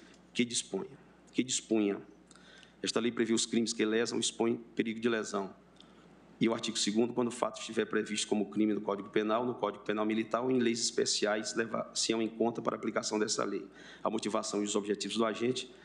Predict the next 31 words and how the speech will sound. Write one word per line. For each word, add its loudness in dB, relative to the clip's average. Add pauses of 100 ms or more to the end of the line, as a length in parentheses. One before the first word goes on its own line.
(140)
a 2
lesão -2
real 2
ou 0
potencial 0 (100)
aos -2
bens 0
jurídicos -4
mencionados 0
no 4
artigo -2
anterior. -4 (3500)
Nesse 2
sentido, 2
o 2
plenário 0
desta 0
Corte 0
definiu, 2
por 4
ocasião 0
do 0
julgamento 0
do 4
R 0
C 2
quatorze 0
sessenta 4
e 4
oito, 2 (880)
que -2